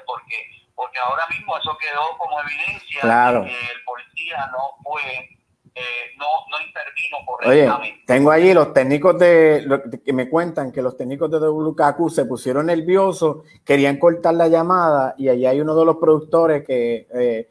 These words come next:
Speaker 2: Chelo, José Chelo Rivera, dice, "No, no, no, déjalo, porque esto, esto es interesante y esto es un precedente, vamos a ver qué está pasando con Ray".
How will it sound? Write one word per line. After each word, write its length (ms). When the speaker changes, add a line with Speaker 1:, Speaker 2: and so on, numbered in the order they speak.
Speaker 2:
Chelo, 420
José 260
Chelo 320
Rivera, 540
dice, 260
"No, 140
no, 100
no, 220
déjalo, 460
porque 340
esto, 360
esto 240
es 80
interesante 840
y 80
esto 160
es 80
un 60
precedente, 520
vamos 240
a 60
ver 80
qué 60
está 160
pasando 360
con 160
Ray". 300